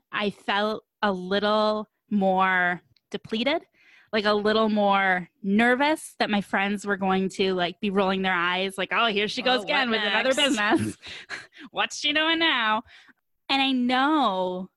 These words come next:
Speaker 1: that it, it stunted my growth. You know, it stopped me from launching things when I probably would have otherwise.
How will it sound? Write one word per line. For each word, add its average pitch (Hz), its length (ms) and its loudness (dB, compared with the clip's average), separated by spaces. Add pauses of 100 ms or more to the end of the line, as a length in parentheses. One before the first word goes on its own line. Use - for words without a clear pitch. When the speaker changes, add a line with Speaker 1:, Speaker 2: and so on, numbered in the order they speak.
(120)
Speaker 1:
that 214 240 2
it, 196 420 0 (720)
it 190 360 -2 (300)
stunted 226 460 -4
my 185 140 0
growth. 202 460 -2 (180)
You 226 120 0
know, 208 100 2
it - 140 -4
stopped 214 540 -4
me 208 160 -6
from 190 240 -8
launching 196 460 -2
things 190 440 -6
when 190 220 -4
I 180 300 -4 (400)
probably 220 500 -2
would 190 220 0
have 185 180 -4
otherwise. - 800 -6